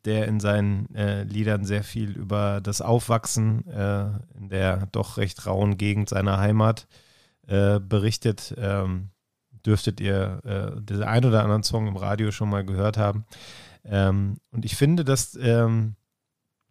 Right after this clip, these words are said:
diese Sprache, die der in seiner Musik hat, die ich recht eigenständig finde, äh, die er in seinen Texten hat, ähm, dass die auch in den Musikvideos, die er macht, äh, durchkommt. Ähm,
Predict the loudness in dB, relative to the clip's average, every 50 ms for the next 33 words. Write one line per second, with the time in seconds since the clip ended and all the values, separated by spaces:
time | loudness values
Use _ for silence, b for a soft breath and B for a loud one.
0 | -20 -20 -10 -4 0 0 2 2 0 0 -2 -2 0 2 2 2 2 0 0 0
1 | 0 2 2 2 2 2 2 2 4 4 4 4 2 2 0 -4 -4 -2 -2 -2
2 | -2 -4 -8 -16 _ _ _ _ _ _ _ _ _ _ _ _ _ _ -6 -6
3 | -4 -2 -2 -2 -2 -4 -2 -2 0 0 0 0 0 0 2 2 2 0 0 -2
4 | 0 2 2 4 4 4 2 2 0 0 0 2 2 2 2 2 0 0 0 0
5 | 0 0 2 0 0 0 -2 -4 -4 -4 -6 -2 0 0 0 -2 b b b b
6 | b b b b b b b _ -2 2 4 4 4 4 2 0 -2 -8 _ _
7 | -4 -4 -2 -2 -2 -2 0 2 2 2 4 4 4 4 4 4 2 0 -2 -2
8 | -2 -2 -2 -2 -4 -4 -4 -2 0 0 -2 -2 -2 -2 0 0 0 0 -2 -4
9 | -6 -10 -16 -16 -8 -4 -2 0 0 0 0 -2 -2 -4 -6 -4 -2 -2 -2 -2
10 | -2 -2 -2 -2 -2 -6 -8 -12 -8 -4 -2 0 0 0 0 -2 -2 -4 -6 -8